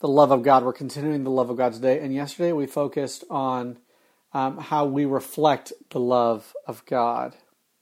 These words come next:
How we're called to love others. How love is more of a verb than it is a noun. And contrasting it with the culture. And I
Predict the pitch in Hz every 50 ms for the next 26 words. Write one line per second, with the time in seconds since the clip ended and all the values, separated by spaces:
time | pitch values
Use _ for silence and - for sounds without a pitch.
0 | _ _ _ _ _ _ _ _ _ _ _ _ _ _ _ _ _ _ _ _
1 | _ _ _ _ _ _ _ _ _ _ _ - 151 135 131 135 131 - - 151
2 | 139 139 - 143 135 131 127 120 131 131 127 131 127 120 - 143 131 127 127 131
3 | 143 147 147 147 147 147 135 127 - - 151 143 135 131 123 - - - - -
4 | - - _ _ - 151 147 147 160 165 175 180 180 180 175 175 151 147 143 143
5 | 127 143 170 165 160 156 139 139 143 139 143 156 - 175 151 147 147 143 135 135
6 | - 147 131 127 123 123 131 131 135 139 139 139 131 123 120 120 131 156 - _
7 | _ _ _ _ _ _ _ _ _ _ _ _ _ _ _ _ _ _ _ -
8 | 160 139 131 - - - 143 135 131 131 - 143 135 131 - 143 135 139 143 139
9 | 131 - 139 - - 139 139 - - - 147 123 - _ _ _ _ _ _ _
10 | _ _ _ _ _ _ _ _ _ _ _ _ - - _ _ _ _ _ _
11 | _ _ _ _ _ _ _ - 160 156 156